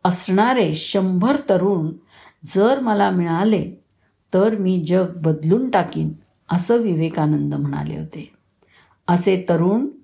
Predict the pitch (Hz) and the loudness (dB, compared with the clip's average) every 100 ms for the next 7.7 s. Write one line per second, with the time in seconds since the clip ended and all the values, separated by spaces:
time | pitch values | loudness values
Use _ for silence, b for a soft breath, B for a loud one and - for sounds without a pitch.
0 | _ _ _ _ 240 196 214 214 - 202 | _ _ _ _ 0 2 0 0 -8 -10
1 | - 202 262 294 240 240 233 226 185 170 | -2 2 2 2 2 2 0 -4 -4 0
2 | 180 175 175 165 - 170 175 175 190 220 | 0 0 -4 -4 -4 -2 -2 -2 0 2
3 | 214 170 143 143 - _ b b b _ | 2 2 0 -4 -12 _ b b b _
4 | - 165 160 180 180 _ _ _ - 160 | -2 0 2 0 -2 _ _ _ -4 -4
5 | - 190 226 185 175 160 151 143 156 _ | 0 0 0 -2 0 0 0 -2 -8 _
6 | _ _ - - 160 156 170 160 156 180 | _ _ -20 -8 -4 0 0 0 0 2
7 | 233 202 - 139 - - - | 4 2 -2 -6 -8 -10 -16